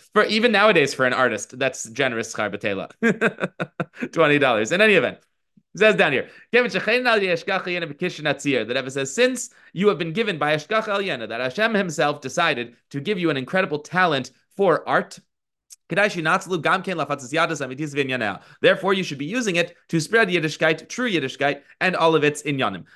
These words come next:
"Al pi etzas yedidim Yiddei Shamayim b'Tzarfas." I want you to consult with other people. Apparently, this guy was French. "Consult with other people living in France who are Yedidim. They're your friends in Yiddei Shamayim, and they fear heaven. Shevinu Eich, and they will help you understand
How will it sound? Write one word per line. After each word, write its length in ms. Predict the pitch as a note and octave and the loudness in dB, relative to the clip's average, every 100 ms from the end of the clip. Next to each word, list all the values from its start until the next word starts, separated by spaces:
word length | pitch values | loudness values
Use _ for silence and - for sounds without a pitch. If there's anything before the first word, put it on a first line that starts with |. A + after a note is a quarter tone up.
| - | -4
"Al 80 | C#3+ | -2
pi 160 | G3 - | 0 0
etzas 260 | F#3+ D#3+ C3+ | -2 0 0
yedidim 400 | A#2+ D#3 D#3+ D3 | 2 2 2 0
Yiddei 200 | C3+ D3+ | 0 0
Shamayim 340 | C#3+ C#3 B2+ | 0 -2 -2
b'Tzarfas." 480 | - G#2 F#3 G3 - | -2 -2 2 2 0
I 60 | |
want 180 | C#3 C3 | -6 -6
you 60 | A2+ | -8
to 60 | |
consult 340 | A2 B2 F#3+ E3 | -10 0 2 2
with 100 | D3 | 2
other 100 | C3 | 0
people. 220 | F3+ E3+ | 0 -2
Apparently, 320 | C3 B2+ A2+ | -2 -2 -4
this 140 | A2 G#2+ | -8 -8
guy 100 | G2+ | -8
was 160 | G2+ | -4
French. 340 | - G3+ G3 - - - | 2 2 2 -6 -10 -2
"Consult 400 | E3 F3+ A3 D3+ | 0 4 2 2
with 120 | C#3 | 0
other 140 | D3+ | 0
people 280 | D3 D3 C#3 | 0 -2 -2
living 220 | C3+ A2+ | -2 -4
in 100 | A2 | -8
France 420 | A#2 G3+ G3+ F#3+ - | -4 0 2 0 -2
who 140 | C3 | 0
are 80 | A#2 | 0
Yedidim. 420 | A2+ B2 F#3+ F3+ | 0 -4 -4 -2
They're 100 | C#3 | -2
your 140 | A2 | -4
friends 320 | G#2+ F#3 F#3+ D3+ | -2 0 0 -2
in 80 | |
Yiddei 140 | C#3 A2 | -6 -6
Shamayim, 340 | G#2 C#3 E3 | -6 -2 -2
and 100 | D3 | -2
they 60 | A#2 | -6
fear 220 | G2+ G#2 | -8 -2
heaven. 320 | D#3 F3+ E3+ - - | 0 0 -2 -6 -12
Shevinu 340 | C#3 D3 C#3+ | -4 -2 0
Eich, 220 | - G#3+ E3 | 2 0 0
and 100 | D#3 | -2
they 80 | |
will 140 | G3+ G3 | -2 -2
help 180 | F3 E3 | -4 -4
you 80 | |
understand 600 | E3 D#3+ E3+ A#3+ G#3+ G3+ | -6 -4 -6 -2 -2 -2